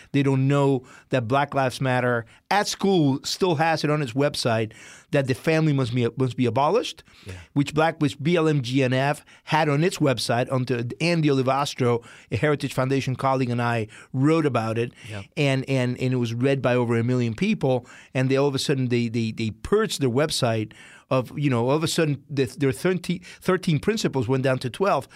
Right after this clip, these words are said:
Speaker 2: <laughs>
Speaker 1: Not in B L M at schools. In B L M at schools, they forgot to, to, to airbrush that.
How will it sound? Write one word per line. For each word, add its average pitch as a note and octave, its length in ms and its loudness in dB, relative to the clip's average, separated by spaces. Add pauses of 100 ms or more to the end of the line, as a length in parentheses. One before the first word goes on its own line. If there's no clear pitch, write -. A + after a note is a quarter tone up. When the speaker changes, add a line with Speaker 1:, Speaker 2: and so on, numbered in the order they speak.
Speaker 2:
<laughs> - 160 -8
Speaker 1:
Not B3 200 2
in C#4 100 0
B A3+ 140 2
L F#3+ 120 2
M F3 140 2
at D3+ 80 -2
schools. E3+ 420 -2 (280)
In D#3 120 2
B B3 120 2
L B3 120 2
M G#3+ 120 2
at E3 100 0
schools, F#3 300 0
they G#3+ 60 2
forgot F#3 360 0
to, D3+ 140 0
to, B2+ 260 0
to C#3 120 -4
airbrush C3 500 -2
that. G#2+ 260 -2